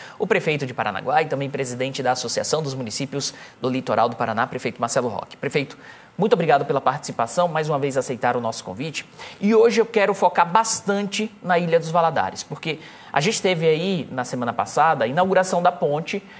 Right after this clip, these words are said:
e agora a população da Ilha dos Valadares tem dignidade pra ir e vir, consegue acessar o maior bairro da cidade agora com facilidade com o seu veículo. Mas isso também gera um impacto positivo para a economia da Ilha dos Valadares, porque muitas pessoas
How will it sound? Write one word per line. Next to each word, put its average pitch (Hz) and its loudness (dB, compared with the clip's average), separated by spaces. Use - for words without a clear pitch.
e 185 2
agora 165 4
a 165 4
população 156 0
da 147 4
Ilha 139 0
dos 139 -4
Valadares 139 2
tem 208 -2
dignidade 175 2
pra 143 0
ir 160 -2
e 139 -4
vir, 147 -4
consegue 156 2
acessar 143 2
o 139 2
maior 139 2
bairro 131 0
da 123 0
cidade 131 -2
agora 131 0
com 165 -4
facilidade 139 0
com 190 -6
o 185 -6
seu 190 0
veículo. 139 -4
Mas 285 4
isso 254 0
também 214 2
gera 196 2
um - -2
impacto 180 -2
positivo 180 -2
para 226 4
a - 6
economia 240 2
da 113 -2
Ilha 117 -2
dos - -10
Valadares, 110 -2
porque 170 -6
muitas 208 0
pessoas 196 0